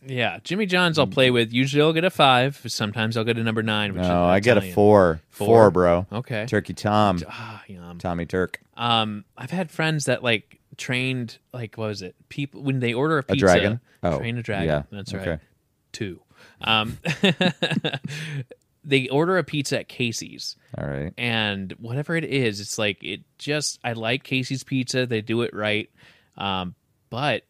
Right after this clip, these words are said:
Speaker 1: it could be done, like, a little bit long. Like, I don't know how long it takes a pizza to go through their little oven thing,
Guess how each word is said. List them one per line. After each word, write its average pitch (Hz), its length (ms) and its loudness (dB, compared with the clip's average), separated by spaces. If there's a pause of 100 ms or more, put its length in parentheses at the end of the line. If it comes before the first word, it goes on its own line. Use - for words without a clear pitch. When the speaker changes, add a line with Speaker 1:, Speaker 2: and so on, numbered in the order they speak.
(160)
Speaker 1:
it 120 140 -10
could 113 240 -10
be 117 140 -6
done, 123 500 -2
like, 104 180 -4
a 104 80 -10
little 131 400 -2
bit 135 240 2
long. 110 220 -6
Like, 110 140 -4
I 113 80 -2
don't 160 140 -4
know 165 80 -4
how 139 140 2
long 123 240 2
it 104 120 -8
takes 110 280 -4
a 98 60 -6
pizza 107 320 -6
to 101 80 -4
go 98 160 -4
through 107 160 -10
their 98 100 -8
little 95 220 -8
oven 107 420 -8
thing, 110 320 -6